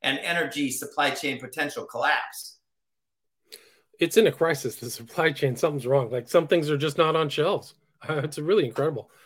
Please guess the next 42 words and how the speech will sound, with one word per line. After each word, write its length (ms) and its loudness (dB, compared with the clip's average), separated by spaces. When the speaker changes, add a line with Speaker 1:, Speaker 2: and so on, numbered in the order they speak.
Speaker 2:
I 60 -2
never 260 8
have 140 4
experienced 460 0
that 160 4
in 60 -2
my 100 -8
life. 260 -6
I've 140 -4
always 260 0
seen 180 -4
full 240 -6
shelves 380 -10
and 200 -16
everything. 240 -10
Speaker 1:
Yeah. 80 -16
Speaker 2:
So, 440 -2
I, 120 -12
like 220 -4
I 60 0
said, 300 0
I, 100 -6
kind 420 2
of 100 -2
a 40 0
recurring 420 -2
thing. 200 -6
People 320 -4
need 240 -4
to, 420 -8
recurring 420 -4
theme, 480 -4
people 300 -10
need 180 -8
to 80 -16
think 240 -12
anew 420 -8
and 120 -6
do 120 2
stuff. 240 8
What, 380 6
uh, 260 10